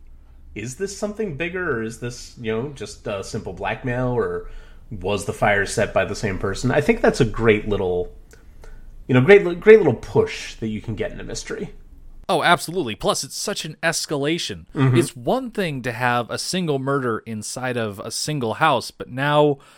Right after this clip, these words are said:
Speaker 2: we're talking about arson and destruction of evidence. This
Speaker 1: Yeah.
Speaker 2: is so much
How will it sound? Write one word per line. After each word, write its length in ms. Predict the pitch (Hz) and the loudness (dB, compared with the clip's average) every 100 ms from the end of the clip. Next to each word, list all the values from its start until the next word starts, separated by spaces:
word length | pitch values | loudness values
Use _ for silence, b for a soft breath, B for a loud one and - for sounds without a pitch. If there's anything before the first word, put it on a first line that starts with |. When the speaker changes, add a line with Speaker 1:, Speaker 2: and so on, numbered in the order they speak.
| b b | b b
Speaker 2:
we're 140 | 127 127 | -4 -2
talking 460 | 147 151 151 143 | 0 0 0 -4
about 400 | 127 127 117 - _ _ - _ | 0 0 0 -2 _ _ -20 _
arson 520 | 127 139 - 117 85 - b b - | -2 -2 -4 -6 -10 -18 b b -10
and 140 | 117 | -8
destruction 580 | 113 - 139 131 - 135 | -6 -4 -2 -2 -2 -4
of 80 | 117 | -2
evidence. 560 | 120 127 101 76 - b b b | 0 0 -4 -6 -12 b b b
This 160 | 127 123 | 4 6
Speaker 1:
Yeah. 100 | - | 4
Speaker 2:
is 100 | - | 2
so 300 | - 175 175 | -2 -2 0
much 320 | 170 - | 0 0